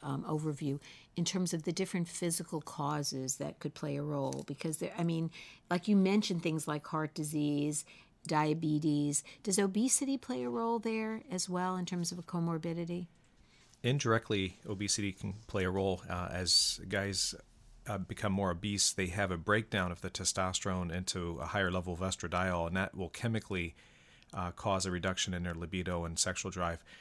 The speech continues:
Speaker 2: There is no direct cause of a low testosterone on erectile dysfunction, although this has been debated in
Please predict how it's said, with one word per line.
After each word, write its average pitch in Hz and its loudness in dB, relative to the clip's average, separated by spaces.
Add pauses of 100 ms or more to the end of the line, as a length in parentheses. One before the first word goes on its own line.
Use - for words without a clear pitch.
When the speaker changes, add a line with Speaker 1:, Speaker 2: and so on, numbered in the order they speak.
(140)
Speaker 2:
There 101 0
is 127 4
no 127 2
direct 98 -2
cause 95 -2
of 92 -4
a 92 -4
low 92 -2
testosterone 90 -2
on 92 0
erectile 87 -4 (120)
dysfunction, 90 -2 (400)
although 90 -2
this 90 0
has 90 0
been 90 -4
debated 87 -4
in 82 -4